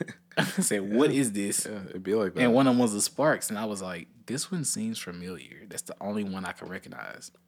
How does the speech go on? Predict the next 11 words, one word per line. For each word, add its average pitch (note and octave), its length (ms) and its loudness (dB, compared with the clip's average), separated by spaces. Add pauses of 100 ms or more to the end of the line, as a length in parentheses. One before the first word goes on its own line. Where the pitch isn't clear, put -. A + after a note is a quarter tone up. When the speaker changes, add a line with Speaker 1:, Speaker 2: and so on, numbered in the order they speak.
(420)
Speaker 2:
And E2 180 -6
it's F2+ 140 -8
like C3+ 240 -6
that, - 120 -10
bro. F2 280 -8
Like, D#2+ 220 -4 (180)
it's F#2 220 -2
just, G2 400 -4 (680)
like, D#2+ 400 -6
Bill G#2+ 220 6
Burr, F2+ 480 2